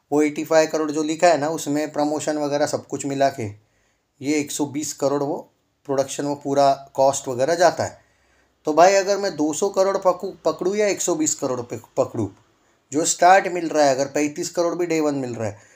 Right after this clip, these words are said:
तो ये मूवी कैसे भी दो सौ ढाई सौ करोड़ तो ऐसे भी जाने वाली है, even तीन सौ करोड़ भी हिंदी में जाने वाली है।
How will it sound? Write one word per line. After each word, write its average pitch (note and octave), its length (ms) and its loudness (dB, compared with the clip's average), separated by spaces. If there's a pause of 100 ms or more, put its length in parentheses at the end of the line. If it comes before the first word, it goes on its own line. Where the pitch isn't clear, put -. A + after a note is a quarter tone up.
(220)
तो E3 60 -6
ये F#3 120 0
मूवी F#3 240 -4
कैसे F3+ 400 0
भी F#3+ 120 -6
दो D#3+ 200 -4
सौ F#3+ 160 -4
ढाई D3 180 4
सौ E3+ 140 -6
करोड़ E3+ 240 -2
तो E3+ 120 -2
ऐसे D#3+ 260 0
भी F3 120 -2
जाने C3 260 2
वाली G2 240 -6
है, C3 240 -6
even D3+ 200 -6
तीन E3 200 -6
सौ F3 140 -2
करोड़ D#3 280 -2
भी D#3+ 140 -4
हिंदी B2+ 300 -6
में C#3+ 140 -2
जाने A#2 260 -2
वाली G2 240 -10
है। F#2 60 -18